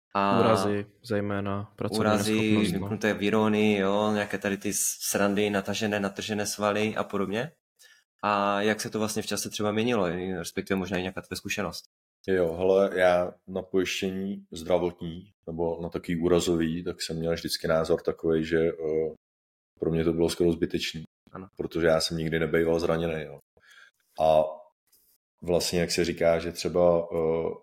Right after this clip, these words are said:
Speaker 3: ty se zraníš a, eh, nemůžeš vydělávat, tak vlastně v té nejvyšší soutěži je to tak, že když se zraníš, tak ti furt jde základní plat.
Speaker 1: Mhm.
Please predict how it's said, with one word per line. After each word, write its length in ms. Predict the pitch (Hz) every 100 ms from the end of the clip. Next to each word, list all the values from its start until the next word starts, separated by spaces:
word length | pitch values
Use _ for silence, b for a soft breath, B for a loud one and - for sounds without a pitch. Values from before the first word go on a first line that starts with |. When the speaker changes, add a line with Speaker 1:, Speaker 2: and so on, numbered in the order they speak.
| _ _ _
Speaker 3:
ty 100 | -
se 140 | - 85
zraníš 640 | 87 82 80 85 85 -
a, 340 | 85 82 80 _ _ _ _ _ _ _ _ _ _ -
eh, 320 | 85 80 82 - - -
nemůžeš 320 | 90 90 87
vydělávat, 640 | 85 87 90 82 80 78
tak 200 | - 82
vlastně 280 | 85 80 82
v 60 | 82
té 320 | - 82 82 - _
nejvyšší 380 | 85 78 80 -
soutěži 440 | - 82 87 82 85
je 80 |
to 120 | 82 85
tak, 240 | 82 78
že 80 | 80
když 160 | 78 -
se 100 | 82
zraníš, 380 | 82 80 78 -
tak 140 | -
ti 100 | -
furt 200 | - 78
jde 100 | 80
základní 460 | 80 80 85 80 80
plat. 320 | 80 78 - -
Speaker 1:
Mhm. 160 | 107